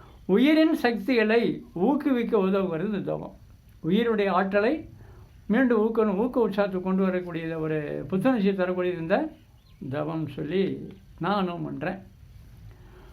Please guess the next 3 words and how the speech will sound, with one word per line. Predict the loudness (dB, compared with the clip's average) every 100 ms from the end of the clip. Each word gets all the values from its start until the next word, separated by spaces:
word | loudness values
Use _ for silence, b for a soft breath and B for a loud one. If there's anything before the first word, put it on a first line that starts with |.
| b b
மூன்றாவது | 0 4 6 6 6 6 4
பார்த்தீங்கன்னா, | 2 2 0 0 0 0 -2 -2 -4
உடலின் | -6 -2 2 4 4 4 0